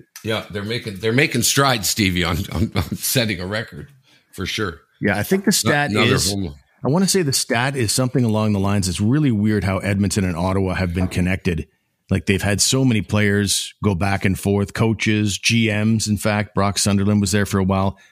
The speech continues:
Speaker 2: after being here in Ottawa as the assistant. So there's been lots of guys coming and going. But statistically, I think there's something, the stat was something along the lines of Edmonton has,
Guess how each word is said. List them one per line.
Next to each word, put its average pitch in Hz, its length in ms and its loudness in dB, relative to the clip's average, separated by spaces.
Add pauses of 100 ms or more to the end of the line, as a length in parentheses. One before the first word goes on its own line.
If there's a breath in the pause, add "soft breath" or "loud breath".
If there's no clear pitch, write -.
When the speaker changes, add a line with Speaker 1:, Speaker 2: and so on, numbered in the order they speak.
Speaker 2:
after - 180 -2
being 95 200 2
here 92 160 2
in 85 80 -2
Ottawa 90 360 0
as 87 120 -2
the 90 120 0
assistant. 92 440 -2
So 95 80 0
there's 90 160 0
been 95 140 0
lots 120 200 0
of 101 80 2
guys 95 180 0
coming 101 300 0
and 87 100 0
going. 87 400 0 (760)
But 214 140 0
statistically, 120 840 0
I 85 40 0
think 175 180 0
there's 196 120 2
something, 160 440 0 (300 soft breath)
the 110 80 2
stat 127 360 0
was 120 160 2
something 113 540 2
along 104 400 0
the 101 60 0
lines 98 380 2
of 98 240 0 (760 soft breath)
Edmonton 147 500 2
has, 110 580 0